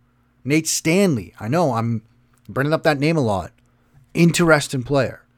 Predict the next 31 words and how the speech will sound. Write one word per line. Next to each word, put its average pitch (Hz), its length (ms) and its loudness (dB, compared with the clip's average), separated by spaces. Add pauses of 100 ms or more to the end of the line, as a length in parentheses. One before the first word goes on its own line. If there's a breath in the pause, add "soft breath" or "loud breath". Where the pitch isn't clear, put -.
(440 soft breath)
So 151 240 4
there's 180 320 6
some 190 220 0
depth 196 380 0
at 147 120 -4
the 147 80 -2
quarterback 123 560 2
position. 87 480 -12 (1800)
You 135 60 -2
know, 120 100 4
everybody 143 300 4
always 151 220 6
tends 151 220 -2
to - 60 -6
focus 147 320 0
on 135 80 -2
the 123 60 -2
names 123 260 -2
at 110 60 -10
the 113 60 -10
top, 165 360 0
but 131 140 -2
we 120 120 0
always 147 280 2
see 202 240 0
it, 156 160 -2 (240 soft breath)
whether 113 180 -2
it's 107 120 -6
Gardner 147 320 4
Minshew 143 720 0
or 107 380 0